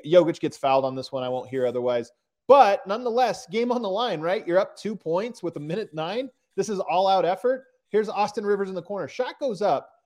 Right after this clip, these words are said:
You just go start getting back. Jokic doesn't pass you here. All right, get back. Get back. There's a two-point game.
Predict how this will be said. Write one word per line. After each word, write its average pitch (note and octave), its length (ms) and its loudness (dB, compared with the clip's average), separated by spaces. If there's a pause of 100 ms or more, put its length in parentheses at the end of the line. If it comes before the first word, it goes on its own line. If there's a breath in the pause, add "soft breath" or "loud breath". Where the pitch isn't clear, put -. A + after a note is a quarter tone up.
(100)
You B3 80 -6
just F4 180 -8
go E4+ 240 -12
start A#3+ 260 -2
getting G#3 160 -6
back. F3+ 100 -4
Jokic C#4 420 -4
doesn't G#3+ 240 -2
pass G3 260 -4
you A3 80 -10
here. A3+ 240 -4 (580)
All G3 60 2
right, F3 140 6
get B3 160 2
back. B3 260 4 (500)
Get E4 160 0
back. D#4+ 460 2
There's C4 140 0
a D4+ 80 -2
two-point D#4+ 420 0
game. C#4+ 380 -4